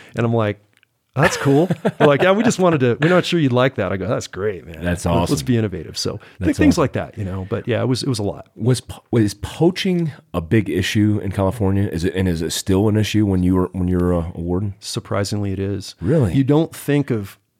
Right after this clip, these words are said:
Speaker 1: poaching in California being that big of a deal versus
Speaker 2: Yeah.
Speaker 1: like maybe Arizona here with big mule deer or elk or Montana, but no, it's huge.
Speaker 2: Wow.
Speaker 1: And what people don't realize about California, and this is it, um, California is full of a lot of great people, a lot of great resource,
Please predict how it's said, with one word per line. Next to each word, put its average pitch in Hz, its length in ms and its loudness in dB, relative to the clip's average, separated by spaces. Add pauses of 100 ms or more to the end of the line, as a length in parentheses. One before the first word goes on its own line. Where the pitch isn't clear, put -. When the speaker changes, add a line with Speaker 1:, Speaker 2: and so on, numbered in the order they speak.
(320)
Speaker 1:
poaching 135 400 -2
in 110 80 -2
California 107 800 -4
being 101 280 -4
that 98 160 -6
big 101 160 -6
of 101 100 -6
a 98 60 -8
deal 101 340 -4
versus 87 340 -4
Speaker 2:
Yeah. 78 40 0
Speaker 1:
like 98 180 -4
maybe 98 380 -6
Arizona 104 460 -4
here 98 260 -6
with 98 160 -6
big 101 140 -6
mule 95 260 -4
deer 98 220 -6
or 92 80 -8
elk 95 380 -6
or 98 60 -6
Montana, 92 460 -4
but 95 120 -6
no, 120 140 -2
it's - 120 -6
huge. 135 520 -6 (180)
Speaker 2:
Wow. - 220 -16
Speaker 1:
And 135 100 2
what 135 120 0
people 311 200 -2
don't 226 160 2
realize 131 300 2
about 107 200 -2
California, 107 640 -2
and 98 120 -4
this - 160 -4
is 90 120 -8
it, 101 360 -4
um, 95 360 -4 (800)
California 135 500 0
is 113 120 -2
full 117 180 -4
of 104 80 -2
a 85 40 -8
lot 98 200 -6
of 120 60 -4
great 123 180 -2
people, 147 400 -4 (560)
a 101 60 -6
lot 98 300 -4
of 123 60 -2
great 117 180 -2
resource, 117 580 -4